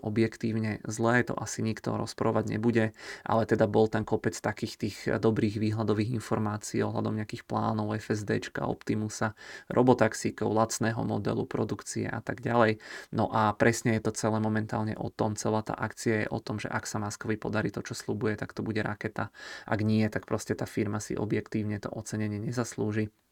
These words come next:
A takže celé je to o tom, že či to t-, Tesla dokáže to, čo hovorí, alebo nie, a prípadne kedy to dokáže, či to bude o rok, o desať rokov, o päť rokov a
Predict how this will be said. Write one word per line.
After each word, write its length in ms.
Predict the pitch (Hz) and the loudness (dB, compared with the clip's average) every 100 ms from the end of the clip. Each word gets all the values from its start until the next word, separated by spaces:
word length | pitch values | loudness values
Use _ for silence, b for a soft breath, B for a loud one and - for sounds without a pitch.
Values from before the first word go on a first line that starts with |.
| _ _ _ _ - - | _ _ _ _ -20 -4
A 160 | 120 113 | 0 2
takže 240 | 110 113 | 2 2
celé 320 | - 117 113 | 6 10 10
je 80 | 110 | 8
to 80 | - | 2
o 160 | 131 113 | 0 2
tom, 240 | 113 110 B B B | 2 2 B B B
že 160 | 110 107 | 0 0
či 160 | - 120 | 4 4
to 80 | 110 | 4
t-, 160 | - - | 0 2
Tesla 560 | 117 110 110 - 117 | 4 4 2 2 2
dokáže 320 | 110 - 113 | 2 2 0
to, 160 | 113 110 | 0 -2
čo 160 | - 113 | -2 0
hovorí, 320 | 107 110 110 | 2 2 2
alebo 320 | 107 107 107 | 0 -2 -2
nie, 240 | 107 107 | -2 -2
a 80 | 104 | -4
prípadne 480 | 107 - 113 110 113 | -4 -2 -2 -2 0
kedy 240 | 107 110 | 0 0
to 60 | 127 | 0
dokáže, 400 | 113 - 113 107 | -2 -2 -4 -4
či 160 | - - | -6 -6
to 80 | 135 | -4
bude 240 | - - - | -2 -2 -2
o 80 | 110 | -2
rok, 240 | 127 - | -2 -2
o 80 | 117 | -2
desať 320 | 113 - - | -2 -4 -4
rokov, 320 | - - 117 | -6 -4 -4
o 80 | 131 | -6
päť 240 | - 117 | -6 -4
rokov 240 | - - | -4 -6
a 80 | 120 | -6